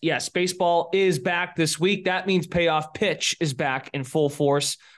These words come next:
We have our episodes coming up this week, the ones I mentioned. We have our full opening day betting preview, which is coming out Wednesday. For Thursday's slate, Zerillo and Dabbundo will break it all down. Uh, the pitching angles,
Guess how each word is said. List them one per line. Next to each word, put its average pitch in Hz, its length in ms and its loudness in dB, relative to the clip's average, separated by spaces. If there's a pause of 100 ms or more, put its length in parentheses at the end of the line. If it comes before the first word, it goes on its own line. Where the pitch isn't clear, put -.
We 143 120 0
have 139 420 -2
our 139 140 2
episodes 135 460 -2
coming 127 280 -6
up 131 240 -4 (220)
this 135 200 -4
week, 185 320 -2 (220)
the 120 80 -4
ones 123 200 -2
I 107 60 -6
mentioned. 185 640 0
We 151 80 0
have 147 140 0
our 131 100 2
full 147 320 -2
opening 170 440 2
day 160 200 2
betting 185 400 0
preview, 208 580 2 (180)
which 156 140 -8
is 143 100 -4
coming 143 280 -2
out 123 240 -2
Wednesday. 214 800 2 (220)
For 165 100 0
Thursday's 185 580 2
slate, 196 340 0
Zerillo 165 520 2
and 156 100 0
Dabbundo 160 480 0
will 139 120 4
break 160 320 0
it 139 80 0
all 131 160 4
down. 170 560 0 (440)
Uh, 110 140 -12
the 110 120 -12
pitching 185 420 0
angles, 165 680 0